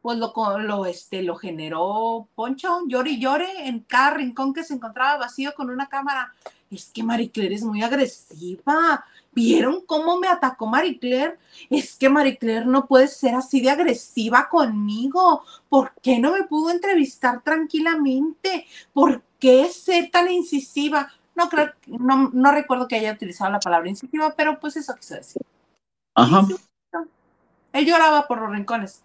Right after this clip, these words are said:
Speaker 1: ante la cámara.
Speaker 2: Francisco Franco dice, "Estoy ri-, ¿qué? Risa y risa con ustedes". Qué bueno que pasó un buen momento.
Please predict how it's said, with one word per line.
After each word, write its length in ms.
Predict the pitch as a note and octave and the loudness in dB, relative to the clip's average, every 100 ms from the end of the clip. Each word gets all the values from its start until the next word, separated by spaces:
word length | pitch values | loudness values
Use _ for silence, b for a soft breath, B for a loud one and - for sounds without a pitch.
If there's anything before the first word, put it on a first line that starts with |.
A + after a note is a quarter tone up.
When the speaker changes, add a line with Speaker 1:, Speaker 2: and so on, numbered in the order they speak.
| _ | _
Speaker 1:
ante 200 | A#3 A3+ | -8 -4
la 120 | F#3+ | -4
cámara. 320 | G#3 E3+ B2 _ _ _ _ - - _ _ _ _ _ _ _ _ _ | -4 -8 -10 _ _ _ _ -20 -20 _ _ _ _ _ _ _ _ _
Speaker 2:
Francisco 600 | A#2 B2 B2 E3+ E3+ E3+ | 4 6 8 6 8 4
Franco 340 | E3 D#3+ D#3 D3 | 6 4 8 8
dice, 320 | C3+ C3+ A2 | 10 8 6
"Estoy 560 | A#2 A#2+ C#3 C#3+ D#3 - | 6 6 6 8 6 0
ri-, 500 | - A2 B2 C#3 - _ | -12 2 4 4 2 _
¿qué? 240 | - F#4 - _ _ _ _ _ _ _ | 2 2 -2 _ _ _ _ _ _ _
Risa 420 | A2 A2 A2+ - | 6 8 8 6
y 120 | A2+ G#2+ | 8 10
risa 500 | A#2+ C3+ - B3+ D4+ - | 8 8 8 6 4 2
con 200 | G2+ F#2+ | 4 4
ustedes". 600 | F2+ - F#2 E2+ - _ _ _ _ _ | 2 2 4 2 -2 _ _ _ _ _
Qué 120 | A#3+ | 6
bueno 200 | C#3 A2 | 8 8
que 120 | G2 | 6
pasó 280 | G2+ G2 G#2+ | 6 4 6
un 60 | |
buen 140 | G2 F#2+ | 6 6
momento. 480 | F2 E2+ D#2+ - | 4 4 0 -6